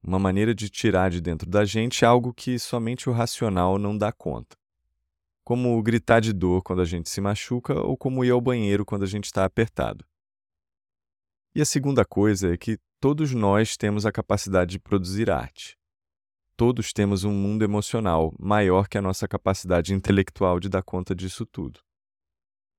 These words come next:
Mas se a arte é qualquer coisa que serve pra transmitir as nossas emoções, vocês devem tá se perguntando, "Então, como acessar essas emoções e transformá-las em arte?"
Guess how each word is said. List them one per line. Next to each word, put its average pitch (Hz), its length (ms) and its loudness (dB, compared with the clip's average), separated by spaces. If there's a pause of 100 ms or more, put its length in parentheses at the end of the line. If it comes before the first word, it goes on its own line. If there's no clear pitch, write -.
(280)
Mas 180 120 -6
se 170 120 2
a 120 80 8
arte 117 240 2
é 113 40 2
qualquer 120 340 0
coisa 95 280 0
que 92 140 -6
serve 82 260 0
pra 82 140 -2
transmitir 78 560 -6
as 71 80 -6
nossas 76 340 -8
emoções, 78 680 -6
vocês 131 500 -6
devem 127 220 -2
tá 117 120 0
se - 100 -6
perguntando, 95 680 0 (760)
"Então, 147 300 -2 (440)
como 180 440 2
acessar 113 540 2
essas 101 260 0
emoções 98 580 -2
e 123 60 -4
transformá-las 107 840 -2
em 104 100 -4
arte?" - 480 -8